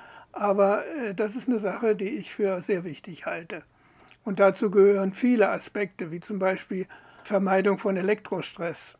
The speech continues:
was ja in meinem Lehmhaus, äh, sehr stark ist. Wenn Sie hier Ihr Handy benutzen wollen, also einige können hier nicht, äh, telefonieren, weil der Lehm eben die Strahlung, äh,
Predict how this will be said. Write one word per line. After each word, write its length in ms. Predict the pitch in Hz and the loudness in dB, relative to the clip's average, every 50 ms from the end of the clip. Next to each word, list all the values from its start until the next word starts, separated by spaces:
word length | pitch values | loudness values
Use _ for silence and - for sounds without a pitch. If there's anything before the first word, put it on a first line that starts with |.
| _ _ 523 453 | _ _ -16 -12
was 180 | 330 220 202 - | -8 -8 -6 -4
ja 120 | 226 185 190 | -4 -4 -4
in 100 | 180 175 | -4 -4
meinem 280 | 185 180 185 180 185 | -6 -6 -4 -4 -2
Lehmhaus, 680 | 175 190 190 196 196 190 196 180 180 185 - - - - | 2 4 4 4 4 2 -2 -2 -2 -2 -6 -8 -10 -8
äh, 420 | - - - 208 208 196 190 202 - - 415 349 - - | -8 -8 -8 -8 -8 -8 -8 -8 -8 -8 -10 -10 -10 -4
sehr 260 | 214 202 202 214 214 | 0 2 2 2 2
stark 400 | - - - 180 170 160 160 - | 0 -2 -4 -2 -2 -2 -4 -4
ist. 400 | 240 208 202 - - - - - - - _ _ _ _ _ _ - - 277 233 180 - | -4 -4 -4 -4 -6 -14 -16 -20 -20 -20 _ _ _ _ _ _ -16 -12 -12 -12 -8 -8
Wenn 180 | 208 185 180 | -8 -6 -6
Sie 140 | 170 185 175 | -6 -6 -6
hier 420 | 151 208 202 196 208 214 202 202 - - - - - - - - - - _ - - - - 415 | -4 0 4 4 4 4 4 0 -4 -14 -20 -20 -20 -20 -20 -20 -20 -20 _ -20 -20 -12 -8 -6
Ihr 180 | 311 202 208 190 | -4 -2 -2 0
Handy 320 | 190 196 208 220 226 214 | 0 0 0 0 0 0
benutzen 480 | 190 208 196 208 208 202 - - 214 185 | 0 2 2 2 2 0 0 -2 0 4
wollen, 260 | 196 190 196 202 208 | 4 4 4 4 2
also 220 | - 185 175 202 | 0 -4 -4 -4
einige 440 | 202 - 190 196 202 202 190 208 196 | -2 -2 -2 -2 -2 0 2 2 0
können 260 | - 220 202 190 190 | 2 2 0 0 0
hier 160 | 185 190 185 190 | 0 0 0 0
nicht, 320 | 196 208 196 - - - | 0 -2 -4 -6 -8 -8
äh, 340 | - - 220 214 208 196 175 | -8 -6 -6 -8 -10 -10 -8
telefonieren, 720 | - - 208 202 202 - - 220 196 196 196 202 196 196 | -4 -4 -2 -2 -2 -2 -2 -2 0 0 0 0 0 0
weil 140 | 196 190 190 | -2 -4 -2
der 160 | 180 185 180 | -2 -2 -2
Lehm 260 | 185 190 196 196 214 | 0 0 0 0 0
eben 280 | - 220 202 190 190 190 | -2 -6 -4 -4 -4 -4
die 160 | 190 185 170 | -4 -6 -8
Strahlung, 600 | - - - - 196 185 175 180 185 175 180 180 - - - - - - - - _ _ - | -8 -10 -6 -4 -2 -2 -2 -2 -4 -6 -8 -10 -12 -16 -20 -20 -20 -20 -20 -20 _ _ -12
äh, 320 | 233 196 196 190 190 214 | -10 -8 -8 -8 -8 -10